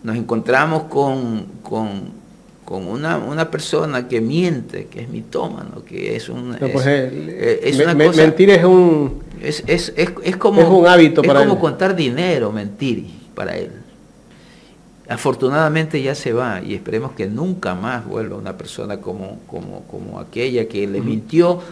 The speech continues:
Speaker 1: a todos, a todos los grupos sociales, a los
Speaker 2: Esto todo
Speaker 1: grupos
Speaker 2: lo
Speaker 1: de edad.
Speaker 2: solucionaba, pues.
Speaker 1: Sí, porque tenía la solución,
Speaker 2: Con el
Speaker 1: pero
Speaker 2: discurso lo
Speaker 1: tenía la
Speaker 2: solucionaba.
Speaker 1: soluci-, lo que quería era ac-, acomodar su,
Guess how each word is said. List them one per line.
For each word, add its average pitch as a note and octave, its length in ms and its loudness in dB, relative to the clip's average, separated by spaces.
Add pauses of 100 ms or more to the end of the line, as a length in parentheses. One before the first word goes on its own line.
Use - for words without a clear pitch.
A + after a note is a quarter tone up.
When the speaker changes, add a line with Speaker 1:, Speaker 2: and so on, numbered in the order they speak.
(160)
Speaker 1:
a B2+ 320 0
todos, F3 680 4
a A#2 400 0
todos G#3+ 400 4
los C3+ 140 2
grupos D3+ 460 2
sociales, D3 600 0
a B2 40 0
los A#2+ 140 2
Speaker 2:
Esto F3 100 4
todo G3+ 200 4
Speaker 1:
grupos G3+ 180 4
Speaker 2:
lo - 60 4
Speaker 1:
de F3 60 4
edad. D3+ 100 6
Speaker 2:
solucionaba, E3 440 4
pues. A2 180 -10 (280)
Speaker 1:
Sí, D#3+ 240 2
porque C#3+ 260 0
tenía E3+ 420 2
la F3+ 140 6
solución, D3 840 2
Speaker 2:
Con C#3+ 160 4
el D3 100 6
Speaker 1:
pero D3 260 6
Speaker 2:
discurso D3+ 160 6
lo - 40 8
Speaker 1:
tenía G3+ 200 6
la A3+ 100 8
Speaker 2:
solucionaba. C3+ 340 4
Speaker 1:
soluci-, - 280 -8
lo C#3 160 0
que D3 160 0
quería F#3+ 400 2
era G3+ 360 0
ac-, - 280 -8 (460)
acomodar C3 760 2
su, E3 580 0